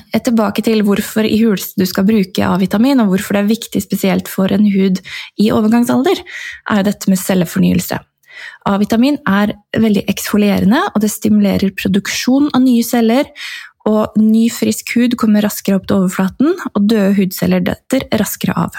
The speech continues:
Ikke sant? Så da får vi tilbake denne her naturlige prosessen som vi er ute etter.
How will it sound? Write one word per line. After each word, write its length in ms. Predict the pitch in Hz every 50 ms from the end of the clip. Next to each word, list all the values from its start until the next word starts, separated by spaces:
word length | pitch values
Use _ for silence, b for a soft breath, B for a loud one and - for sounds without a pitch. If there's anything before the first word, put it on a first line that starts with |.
| - _ _ _ - -
Ikke 140 | - - -
sant? 180 | 240 269 330
Så 160 | - - 214
da 60 | 196 185
får 180 | - - 185 180
vi 60 | 196
tilbake 640 | 185 - 196 196 196 - 165 156 185 - - - 202
denne 200 | 190 190 185 185
her 180 | 180 175 185 175 170
naturlige 640 | 180 190 190 - - - - 208 190 185 185 190 190 190 -
prosessen 560 | 190 185 - 185 180 - - - 214 269 359 B B B B B B B B B
som 240 | - - 208 196 190
vi 80 | 180 180
er 260 | - - 170 170 - -
ute 260 | 180 180 180 - -
etter. 300 | - 185 - - - -